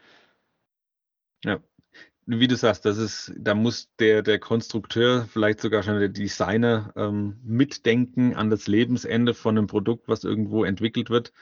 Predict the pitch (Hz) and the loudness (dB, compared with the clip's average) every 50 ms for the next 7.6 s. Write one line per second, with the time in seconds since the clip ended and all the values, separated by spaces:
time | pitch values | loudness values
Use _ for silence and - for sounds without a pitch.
0 | - - - - _ _ - - 107 110 - - 101 101 95 98 95 101 104 - | -20 -20 -20 -20 _ _ -6 -2 -2 -2 -2 -2 -4 -2 0 2 2 2 0 0
1 | - 110 107 104 107 104 98 92 - _ _ _ - - 101 104 101 87 - _ | -2 0 0 2 2 0 -2 -4 -10 _ _ _ -6 -4 -2 -2 -2 -4 -8 _
2 | _ 180 - - - - - - - 90 98 110 123 - - 110 101 95 - - | _ -20 -20 -20 -18 -12 -10 -6 -2 0 0 0 0 0 -2 -4 -4 -4 -6 -8
3 | - - 95 - - - 101 101 101 101 101 90 92 104 120 - - - - - | -6 -6 -6 -6 -4 -2 -2 0 0 0 -2 -2 -6 -12 -20 -20 -20 -20 -20 -16
4 | - 101 - 110 101 117 - 113 104 98 104 107 110 101 101 107 107 110 - 85 | -14 -8 -2 0 0 0 0 0 0 2 2 2 2 2 2 2 2 2 0 0
5 | 90 92 90 90 - 113 101 101 104 69 90 92 98 104 107 107 104 107 107 - | 0 -2 -2 -2 -4 -4 -2 -2 -2 -2 0 0 0 0 0 0 0 0 -2 -2
6 | - 98 104 120 120 - 120 113 104 95 95 98 101 98 - 101 95 92 92 92 | -2 0 0 0 0 -2 -2 -4 -2 -2 -4 -4 -4 -6 -6 -6 -6 -6 -6 -6
7 | 87 90 92 98 - - - 85 87 85 - - | -6 -6 -8 -10 -8 -10 -10 -8 -8 -10 -10 -12